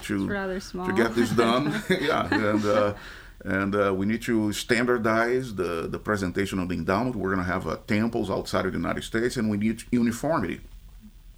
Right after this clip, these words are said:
Speaker 1: And Brother Hinckley said, well, the, Brother Hinckley then said, "Well, you know, the way to do this is to put in a motion picture." That was probably a notion that was considered radical at the time.
Speaker 2: Yeah.
Speaker 1: Today,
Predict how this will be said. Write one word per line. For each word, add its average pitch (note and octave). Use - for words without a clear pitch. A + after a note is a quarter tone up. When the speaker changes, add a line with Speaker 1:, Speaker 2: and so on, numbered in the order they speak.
Speaker 1:
And B2+
Brother B2+
Hinckley C3
said, G#2
well, A2+
the, F2+
Brother F2+
Hinckley G#2
then E2
said, F#2+
"Well, -
you E2
know, F2
the F2+
way F#2+
to -
do G2
this G#2
is A#2+
to -
put G2+
in G2
a -
motion A#2+
picture." -
That D3+
was F#3
probably D3+
a A#2+
notion A2
that F#2
was G2+
considered F2
radical F2+
at -
the -
time. -
Speaker 2:
Yeah. G3
Speaker 1:
Today, A#2+